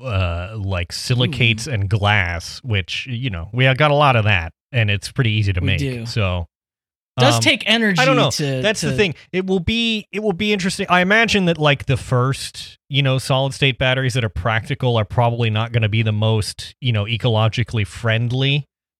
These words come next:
Speaker 1: Um, but I imagine we'll, we'll, we'll work that out too, 'cause we've been working, a lot of folks like to say, "Oh, lithium ion batteries, you know,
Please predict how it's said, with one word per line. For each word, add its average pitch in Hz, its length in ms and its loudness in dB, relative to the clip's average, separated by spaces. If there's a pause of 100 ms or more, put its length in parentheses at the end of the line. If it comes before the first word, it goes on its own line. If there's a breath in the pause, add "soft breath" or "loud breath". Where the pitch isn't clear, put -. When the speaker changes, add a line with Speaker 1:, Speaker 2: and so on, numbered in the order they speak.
(160)
Speaker 1:
Um, 107 640 0
but 123 180 2
I 127 180 2
imagine 120 420 0
we'll, 101 200 0
we'll, 107 320 -4
we'll 110 200 -2
work 104 320 -4
that 92 200 -2
out 92 380 -6
too, 101 240 0
'cause 147 180 0
we've 190 180 0
been 151 180 -2
working, 139 360 -2 (380 loud breath)
a 190 100 -2
lot 196 220 2
of 143 140 2
folks - 340 -4
like 120 180 2
to 123 80 -4
say, 117 240 2
"Oh, 139 140 2
lithium 135 420 0
ion 120 280 0
batteries, 110 640 0
you 107 80 -2
know, 101 180 0